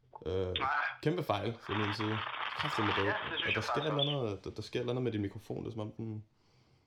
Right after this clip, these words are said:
Speaker 1: den skrætter en gang imellem.
Speaker 2: Mikrofon? Okay.
Speaker 1: Øhm, jeg ved ikke, om den, øh, rammer dit tøj eller sådan et eller andet, bare lige, øh, men,
Speaker 2: Jeg
Speaker 1: øhm,
Speaker 2: kan lige, jeg kan lige prøve at sætte den, sætte den her op sådan her, så, så må vi se, om vi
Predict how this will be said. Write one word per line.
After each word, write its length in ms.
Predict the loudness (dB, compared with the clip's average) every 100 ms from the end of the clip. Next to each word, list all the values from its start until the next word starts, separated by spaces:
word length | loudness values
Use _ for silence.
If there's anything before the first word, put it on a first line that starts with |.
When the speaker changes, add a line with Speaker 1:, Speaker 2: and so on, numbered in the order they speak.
| _ -20 _ -8
Speaker 1:
den 80 | -6
skrætter 380 | -4 -2 2 2
en 80 | 2
gang 160 | 0
imellem. 240 | 0 0 -4
Speaker 2:
Mikrofon? 960 | -4 -4 -2 0 0 0 -4 -4 -2 0
Okay. 180 | 0 0 -6 -20 _ -16 -10
Speaker 1:
Øhm, 400 | -8 -8 -10 -12 -14 -18 _ _ -6 2
jeg 80 |
ved 60 | 4
ikke, 120 | 4
om 140 | 4 2
den, 180 | 0 0 -2 -4 -6 -2
øh, 80 | 0 2
rammer 200 | 2 2
dit 140 | 0
tøj 180 | -2 -2
eller 120 | -2
sådan 120 | -4
et 20 | -4
eller 100 | -4
andet, 120 | -4
bare 100 | -4
lige, 120 | -8 -6 -2
øh, 180 | -2 -2 -8 -20 -20 -20 -20 -4 2
men, 100 | 4
Speaker 2:
Jeg 80 |
Speaker 1:
øhm, 80 | 4
Speaker 2:
kan 80 | 2 -2
lige, 140 | -4
jeg 80 | -2
kan 80 | -2
lige 120 | -2 0
prøve 140 | 2 2
at 40 | 2
sætte 180 | -2 -6 -6
den, 100 | -6 -10 -14 -14 -8
sætte 180 | -8 -6 -6
den 80 | -6 -4
her 80 | -2 -2
op 80 | -2 -4
sådan 160 | -4 -4
her, 80 | -4 -6 -6
så, 80 | -4 -6 -8 _ -20 -20 _ _ -18 -10 -4
så 60 | -2
må 40 | 2
vi 40 | 2
se, 40 | 0
om 60 |
vi 20 | -2